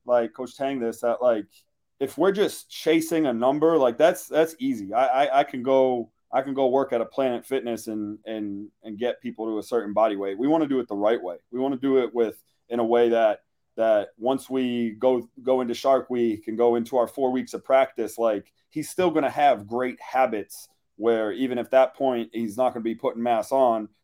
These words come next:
all right, he's still gonna be doing the right things. All right, so I'm not just gonna have him go eat a whole box of pizza and, and just pound protein shakes all the time. We wanna eat a high frequency of, of real food, stuff that was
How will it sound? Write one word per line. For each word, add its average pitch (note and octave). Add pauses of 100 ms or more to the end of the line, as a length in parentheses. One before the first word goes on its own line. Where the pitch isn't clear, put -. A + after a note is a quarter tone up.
all G#2
right, A2
he's A2+
still C#3
gonna A#2+
be A#2
doing A#2
the G#2+
right G#2
things. F2 (320)
All F#2+
right, G#2+
so G#2+
I'm A2+
not C3+
just C3
gonna B2
have A#2
him A2+
go A#2
eat B2
a G#2+
whole A#2+
box A#2+
of G#2
pizza A#2+
and, G#2+ (220)
and A2+
just G#2+
pound A#2
protein C3
shakes G2
all G2+
the F#2+
time. G#2+
We B2+
wanna C3+
eat B2 (340)
a G#2
high C3
frequency A#2+
of, A2+ (120)
of A2 (120)
real B2
food, A2
stuff A#2+
that A2
was A2